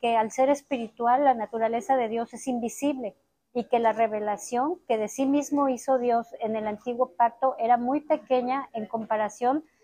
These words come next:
con la que nos ha hecho por medio de Jesucristo.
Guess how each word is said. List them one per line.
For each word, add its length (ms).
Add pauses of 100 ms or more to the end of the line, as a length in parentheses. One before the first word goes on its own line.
(200)
con 180
la 120
que 120
nos 240
ha 180 (240)
hecho 420
por 200
medio 260
de 120
Jesucristo. 800